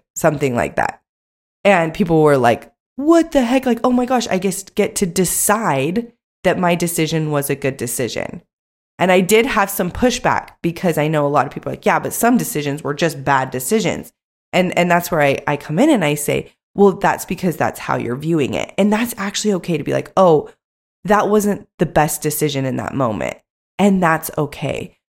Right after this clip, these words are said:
We have to be very careful not to dwell and judge ourselves when we make decisions and it doesn't go exactly how we wanted it to go.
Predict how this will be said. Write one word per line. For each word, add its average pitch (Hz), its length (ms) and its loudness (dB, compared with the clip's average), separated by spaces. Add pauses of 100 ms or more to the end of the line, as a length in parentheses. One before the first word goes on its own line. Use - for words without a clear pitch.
We 208 100 4
have 196 200 4
to 202 80 -8
be 214 120 2
very 160 260 2
careful 170 340 -4
not 143 200 -6
to 165 80 -4
dwell 151 800 -2 (280)
and 165 200 0
judge 156 340 2
ourselves 139 640 -2 (180)
when 175 420 2
we 151 640 -4 (840)
make 202 280 2
decisions 147 460 -2
and 165 140 -2
it 160 140 -4
doesn't 160 380 0
go 143 300 0
exactly 127 800 -6
how 127 260 -2
we 127 220 -4
wanted 131 360 -2
it - 180 -10
to 131 120 -4
go. - 360 -2